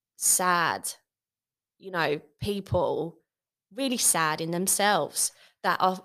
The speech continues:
fully allowing their validation and their value to be put on these numbers. Or, you know, they'll,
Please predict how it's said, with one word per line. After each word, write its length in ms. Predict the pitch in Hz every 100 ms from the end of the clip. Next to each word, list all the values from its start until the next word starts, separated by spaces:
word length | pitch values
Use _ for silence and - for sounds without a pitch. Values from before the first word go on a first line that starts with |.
| -
fully 680 | - - 233 220 170 165 180
allowing 600 | 175 175 185 208 165 160
their 360 | 156 156 156 -
validation 920 | 185 175 175 180 180 - 147 123 160 180 _ _ _ _ 190
and 100 | 185
their 100 | 170
value 440 | 175 196 214 165
to 160 | 165 -
be 100 | 170
put 300 | 165 233 220
on 120 | 170
these 180 | 170 165
numbers. 640 | 185 233 196 156 - 165 - - _ _ -
Or, 520 | 208 214 147 135 -
you 140 | 214
know, 160 | 208 185
they'll, 460 | 185 196 190 190